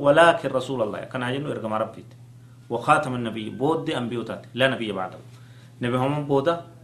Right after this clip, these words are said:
wanni nabiyyi jedhamu jiru. Cufamtee jirtudha. Kana beekuu qabna. Akkuma san, nabiyyiin jala deemnu,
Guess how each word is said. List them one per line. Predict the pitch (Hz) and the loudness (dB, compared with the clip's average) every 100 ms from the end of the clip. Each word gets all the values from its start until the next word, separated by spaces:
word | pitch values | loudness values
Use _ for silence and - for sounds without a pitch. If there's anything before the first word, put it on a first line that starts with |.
| - | -6
wanni | 127 127 | -2 -2
nabiyyi | 120 107 98 | -4 -6 -8
jedhamu | 92 92 | -8 -12
jiru. | 95 - - | -14 -18 -16
Cufamtee | - 113 104 110 | -10 -8 -8 -8
jirtudha. | 95 - 87 - - - - - - - - - - | -10 -14 -18 -18 -20 -20 -20 -20 -20 -20 -20 -20 -18
Kana | - 110 | -10 -6
beekuu | 117 120 120 | -4 -4 -4
qabna. | 110 120 - - - - - - - - - - - - - - - | -6 -8 -14 -20 -20 -20 -20 -20 -20 -20 -20 -20 -20 -20 -20 -20 -6
Akkuma | 135 135 135 | -4 0 0
san, | 151 170 - - - - - - | 0 -4 -10 -20 -20 -20 -16 -2
nabiyyiin | 131 131 139 151 175 165 | 2 4 4 4 2 4
jala | 165 160 | 2 2
deemnu, | 135 143 143 | 2 2 0